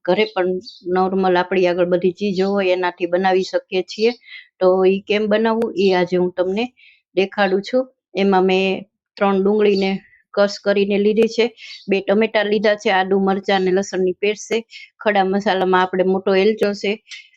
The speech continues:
બાદિયા, તજ, લવિંગ ને તમાલપત્ર લીધા છે. એક દિવસની મલાઈ છે, થોડું મીઠું છે અને કાજુ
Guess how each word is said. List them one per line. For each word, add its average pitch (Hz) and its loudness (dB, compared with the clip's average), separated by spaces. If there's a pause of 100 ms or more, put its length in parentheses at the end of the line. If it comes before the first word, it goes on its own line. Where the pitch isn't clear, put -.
(480)
બાદિયા, 196 0
તજ, 196 2
લવિંગ 196 2
ને 185 4 (580)
તમાલપત્ર 175 0
લીધા 208 0
છે. 208 -4 (360)
એક 196 -2 (140)
દિવસની 202 0
મલાઈ 214 2
છે, 214 -4 (140)
થોડું 196 0
મીઠું 220 0
છે 233 0 (420)
અને 196 0
કાજુ 202 0